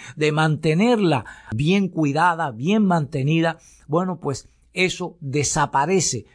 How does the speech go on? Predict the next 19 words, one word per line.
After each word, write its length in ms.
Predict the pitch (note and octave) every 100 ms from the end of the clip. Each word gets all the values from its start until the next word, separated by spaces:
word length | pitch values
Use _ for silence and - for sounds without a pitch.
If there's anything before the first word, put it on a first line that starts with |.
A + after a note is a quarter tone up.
| _
bajo 320 | A#2+ A#2+ B2
los 180 | B2 A2+
regímenes 520 | A#2+ G#2+ D#3 D3+ C3+
comunistas 560 | - C3 C3+ F3+ F#3 G#3+
y 60 |
el 100 | E3+
de 120 | C3+ B2
Cuba 380 | E3+ G3+ - -
es 280 | - B2+ - -
uno 300 | F3 E3 D3
más 340 | F3 D#3 - _ -
de 100 | C3
los 140 | A#2+
países 560 | - B2 B2+ C#3+ D#3 C3+ - - -
comunistas. 640 | D#3 C#3 C#3+ B2+ - G2+ _
No 320 | D#3 E3 F3
le 120 | F3
prestaban 520 | D#3+ C#3 - E3 D3+ C#3+
atención 580 | C#3 E3+ D#3 A#3+ A#3